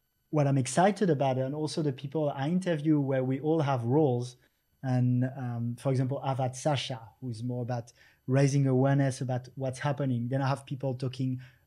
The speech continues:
about cryptos and blockchain, where you can build foundation for that new us we talk about. Because what we want to do here is not only to have that spiritual revelation, as you said, but how do we ground it here? How do we create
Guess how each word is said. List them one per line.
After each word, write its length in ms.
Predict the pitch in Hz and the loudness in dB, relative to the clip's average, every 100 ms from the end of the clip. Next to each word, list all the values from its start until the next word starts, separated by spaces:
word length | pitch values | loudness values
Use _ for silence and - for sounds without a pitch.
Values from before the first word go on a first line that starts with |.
| - | -8
about 320 | 123 127 127 | -4 -4 -4
cryptos 500 | - 196 190 180 156 | 0 0 2 0 2
and 200 | 139 123 | 0 2
blockchain, 460 | 135 156 - 160 143 | 2 0 0 0 0
where 140 | 127 | 0
you 120 | 127 | -2
can 200 | 127 127 | -2 -2
build 360 | 120 135 135 131 - | -2 -2 -4 -6 -14
foundation 680 | - 147 131 151 185 185 139 | -6 -2 0 2 0 -2 -4
for 200 | 127 165 | -4 -2
that 180 | 175 135 | -2 -2
new 280 | 151 151 151 | 0 2 2
us 260 | 143 - | 0 -2
we 60 | 123 | -8
talk 280 | - 170 180 | -4 -6 -4
about. 280 | 139 127 | -6 -6
Because 340 | 127 127 131 120 - _ _ _ - | -6 -4 -4 -6 -14 _ _ _ -2
what 240 | 147 135 | -2 2
we 100 | 156 | 4
want 220 | 156 156 | 4 4
to 60 | 147 | 2
do 180 | 135 135 | 2 2
here 320 | 123 196 170 | 4 4 4
is 200 | 143 135 | 2 0
not 200 | 139 131 160 | -2 -2 -2
only 280 | 156 160 147 | 0 2 0
to 120 | 147 | -2
have 120 | 123 | -4
that 160 | 135 131 | -6 -6
spiritual 500 | - 139 127 139 131 | -6 -4 -4 -6 -4
revelation, 680 | 127 123 127 180 - 123 135 | -2 -2 0 0 -2 -4 -4
as 140 | 120 | -4
you 80 | 170 | -2
said, 260 | - 139 120 | -2 -2 -2
but 140 | 120 117 | -6 -6
how 120 | - 156 | -4 -2
do 100 | 151 | 0
we 100 | 131 | -2
ground 460 | 120 131 147 151 | 0 2 4 2
it 140 | 135 127 | 0 -4
here? 240 | 123 120 | -8 -8
How 120 | 117 | -6
do 120 | 139 139 | -4 -2
we 140 | 135 | -4
create 680 | 127 - 147 151 147 139 | -6 0 4 6 6 2